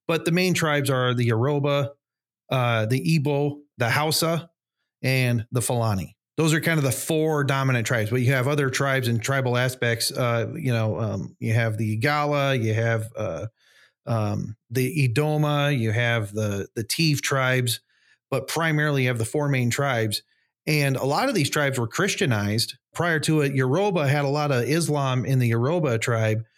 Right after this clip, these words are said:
But what, what's happened is when the Fulani come in, the Muslims that are even with the Yoruba,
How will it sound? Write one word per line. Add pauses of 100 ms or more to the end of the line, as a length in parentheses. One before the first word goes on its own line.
(240)
But
what, (200)
what's
happened
is
when
the
Fulani
come
in, (100)
the
Muslims
that
are
even
with
the
Yoruba,